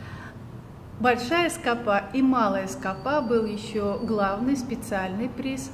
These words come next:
Золотая скопа и серебряная скопа. И, наверное, вы догадались, что выполнили ее на скопинском промысле.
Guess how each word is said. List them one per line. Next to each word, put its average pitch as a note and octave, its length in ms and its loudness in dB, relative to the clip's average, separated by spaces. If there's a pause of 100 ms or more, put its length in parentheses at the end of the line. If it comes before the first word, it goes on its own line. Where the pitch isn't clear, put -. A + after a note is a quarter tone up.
Золотая A3 840 2 (320)
скопа G#3 580 0 (680)
и B3+ 300 0 (500)
серебряная F#3 760 0
скопа. B3 580 -4
И, B3+ 160 -2
наверное, C4 460 0
вы A#3+ 100 0
догадались, A3+ 840 0 (180)
что G#3+ 640 0 (580)
выполнили C#4+ 600 4
ее C#4 280 2
на A#3+ 120 0
скопинском A#3 720 -2
промысле. G#3 680 -4